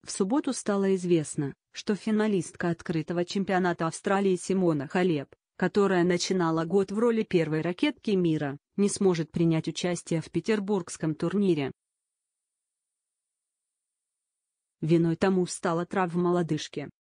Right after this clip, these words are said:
Позднее пришли сообщения о том, что Халеп попала в больницу из-за обезвоживания,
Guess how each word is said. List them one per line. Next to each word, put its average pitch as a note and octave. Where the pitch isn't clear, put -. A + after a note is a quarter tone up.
Позднее F3+
пришли F#3+
сообщения F3+
о D3
том, C4+
что -
Халеп F#3
попала F3+
в E3+
больницу F#3
из-за D#3+
обезвоживания, D#3